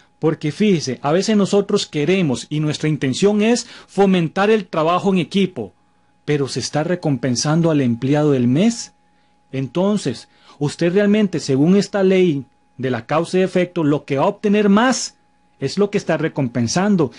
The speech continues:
Es decir, va a tener más personas trabajando por su desempeño individual que por el trabajo en equipo. Por favor, haga esta revisión en su grupo. Aquí tiene otros ejemplos de cuando usted obtiene más de lo que recompensa.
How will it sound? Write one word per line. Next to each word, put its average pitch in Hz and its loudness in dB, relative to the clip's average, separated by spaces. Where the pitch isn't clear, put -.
Es 156 0
decir, 185 2
va 156 2
a 165 -2
tener 202 2
más 165 0
personas 214 0
trabajando 190 0
por 175 -2
su 156 2
desempeño 147 0
individual 202 4
que 175 2
por 175 2
el 156 0
trabajo 151 0
en 190 4
equipo. 180 -2
Por 156 0
favor, 151 0
haga 202 2
esta 196 -2
revisión 180 2
en 175 -4
su 143 -2
grupo. 147 0
Aquí 143 -4
tiene 226 0
otros 208 0
ejemplos 180 0
de 165 0
cuando 131 -6
usted 165 -2
obtiene 180 -2
más 160 0
de 170 2
lo 165 0
que 151 -2
recompensa. 120 -8